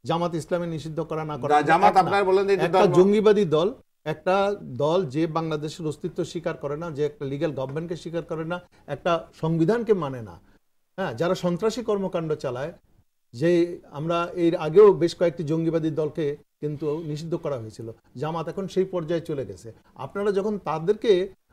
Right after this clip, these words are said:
Speaker 1: প্রমোট করেন, তাদেরকে আপনারা, আহ, আহ, স-, সমর্থন জানান, আমরা দুঃখিত হই, ব্যথিত হই জা-, জাতি বিশ্বের সাথে লক্ষ্য করে যে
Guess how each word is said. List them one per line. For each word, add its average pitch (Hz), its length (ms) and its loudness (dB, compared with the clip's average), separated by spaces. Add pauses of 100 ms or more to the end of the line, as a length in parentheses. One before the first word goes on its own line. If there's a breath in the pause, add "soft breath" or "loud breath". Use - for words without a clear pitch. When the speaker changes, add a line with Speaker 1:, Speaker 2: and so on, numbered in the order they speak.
(120)
Speaker 1:
প্রমোট 202 340 2
করেন, 156 220 -2
তাদেরকে 185 540 2
আপনারা, 180 580 -2 (240 soft breath)
আহ, 147 80 -10 (520)
আহ, 123 1000 -10
স-, - 120 -18
সমর্থন 180 420 -4
জানান, 135 300 -6 (220 soft breath)
আমরা 151 480 -6 (340)
দুঃখিত 123 440 -4
হই, 185 120 8
ব্যথিত 151 360 -4
হই 165 180 2
জা-, 139 360 -4
জাতি 147 240 -6
বিশ্বের 151 340 -6
সাথে 160 240 -8
লক্ষ্য 135 260 -8
করে 175 300 -6 (300 soft breath)
যে 143 320 0